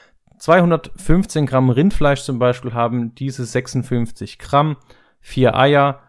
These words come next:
zweihundertachtzig Gramm Lachs, vierhundert Gramm Quark oder dreihundertsiebzig Gramm Tofu haben jeweils schon diese sechsundfünfzig Gramm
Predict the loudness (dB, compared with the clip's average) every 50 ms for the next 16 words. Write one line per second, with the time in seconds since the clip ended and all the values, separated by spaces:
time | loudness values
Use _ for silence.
0 | _ _ _ -4 0 2 2 2 2 2 0 0 -2 -6 -6 -6 -8 -8 -8 -6
1 | -4 -2 0 2 4 4 4 4 4 0 -8 -14 -16 -18 -20 _ _ _ _ -2
2 | 0 0 2 0 -2 -2 -4 -4 -2 -2 -2 -4 -8 -4 -2 2 2 4 4 2
3 | 0 -2 -12 -20 -20 -20 _ _ _ _ _ _ _ -2 0 2 4 4 2 2
4 | -2 -4 -2 0 0 0 0 -2 -4 -4 -6 -8 -10 -10 -8 -12 -14 -14 -10 -8
5 | -6 -6 0 6 6 6 6 6 4 2 2 0 -2 -2 -4 -12 -20 _ _ _
6 | _ _ -2 0 2 4 4 4 4 4 4 4 4 4 4 2 -2 -2 -2 0
7 | 0 -2 -4 -6 -6 -6 -6 -4 -2 -2 -2 -2 -2 -2 -4 -4 -2 0 -2 -2
8 | -2 -4 -8 -10 -10 -10 -10 -14 -4 0 0 2 2 2 0 -2